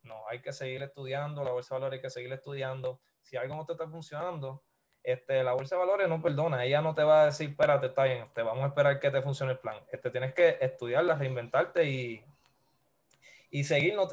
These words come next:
no quitarte, porque realmente vine a ver, yo vine a ver dinero, yo veía chavos, sí, yo, yo me hacía mis mil pesos, dos mil pesos mensuales, pero yo vine a ver dinero ahora. Y que entiende que hay gente que me está escuchando que puede tardar dos años, un año,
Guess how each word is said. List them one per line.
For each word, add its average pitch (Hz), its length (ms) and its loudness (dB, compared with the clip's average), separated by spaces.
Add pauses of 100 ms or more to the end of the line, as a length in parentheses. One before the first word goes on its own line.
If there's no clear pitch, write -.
no 160 120 0
quitarte, 190 420 4
porque 156 280 2
realmente 170 420 4
vine 180 160 0
a 180 60 2
ver, 175 360 0
yo 147 120 -6
vine 170 160 -2
a 175 60 2
ver 180 160 0
dinero, 170 560 2 (440)
yo 143 180 0
veía 202 240 6
chavos, 147 480 2
sí, 165 180 -6
yo, 151 220 2
yo 135 100 -4
me 147 80 0
hacía 165 220 -2
mis 156 140 -2
mil 151 220 -4
pesos, 147 440 0
dos 131 120 -2
mil 135 200 -6
pesos 156 280 0
mensuales, 143 480 2
pero 127 220 2
yo 117 140 -6
vine 135 180 -2
a 151 80 0
ver 151 140 -4
dinero 143 320 0
ahora. 113 480 0 (400)
Y 120 1120 -6
que 117 100 -4
entiende 143 400 -4
que 127 60 2
hay 127 80 2
gente 147 240 -2
que 165 160 4
me 143 80 0
está 135 160 -4
escuchando 156 420 -4
que 135 80 0
puede 127 180 0
tardar 135 420 -2
dos 127 200 -4
años, 127 320 -6 (280)
un 127 200 -4
año, 123 400 -10